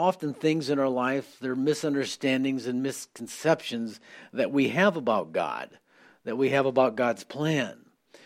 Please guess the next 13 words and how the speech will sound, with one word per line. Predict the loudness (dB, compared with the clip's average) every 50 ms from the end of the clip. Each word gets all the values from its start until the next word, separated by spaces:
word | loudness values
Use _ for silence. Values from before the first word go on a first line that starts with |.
| -20 -20 -20 _
And | -10 -10 -2
so | 4 4 4
Jesus | 4 4 0 0 0 0 -4 -6
begins | -4 -4 -2 0 2 0 0 -2 -8
to | -10
break | 0 4 4 4 4 4
upon | 0 -10 -6 -4 -2 -2 -2 -2 -2
them | -4 -4 -4 -4 -6 -6
on | -8 -6 -6 -4
their | -4 -4 -6
journey | -6 -6 -4 -2 -2 -2 -2 -2 -4 -4
as | -6 -6 -8
they're | -8 -8 -8 -10